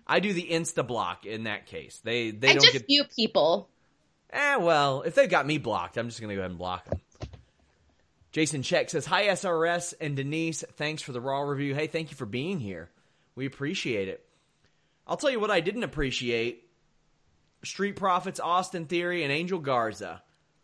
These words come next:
Speaker 1: Um, I don't even know where to start here, Denise. Okay, so they had a match last week that also involved Seth Rollins. They had a match last night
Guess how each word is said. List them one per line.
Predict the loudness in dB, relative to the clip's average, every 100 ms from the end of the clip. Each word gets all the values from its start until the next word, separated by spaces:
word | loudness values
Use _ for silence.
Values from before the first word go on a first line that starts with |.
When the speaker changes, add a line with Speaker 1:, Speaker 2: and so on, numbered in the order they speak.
| _ -6
Speaker 1:
Um, | -2 0 2 0 -4 -8 -12 -20 -20 _ _ _ _ _ _ _ -20 -20 _ _ -14 -14 -14 _ _ _ 0
I | 2
don't | 2 0
even | -2 -2
know | 0 0
where | 0 -4
to |
start | -6 -6 -4 -4 -6
here, | -8 -10
Denise. | -8 -10 -10 -10 -12 -8
Okay, | -8 -6 -8
so | -6 -6
they | -6
had | -2 -2
a |
match | 0 -2 -2
last | 0 0 0 -6
week | -8 -8 -10 _ _ _ _ -4
that | 0
also | 0 0 -4
involved | -2 0 -2 -4
Seth | -6 -6
Rollins. | -4 -4 -4 -10 -14 -20 _ _ _ _ _ _ _ _ _ _ _ -8
They |
had | -4
a | 0
match | 0 0 -2
last | -2 -4 -4
night | -4 -4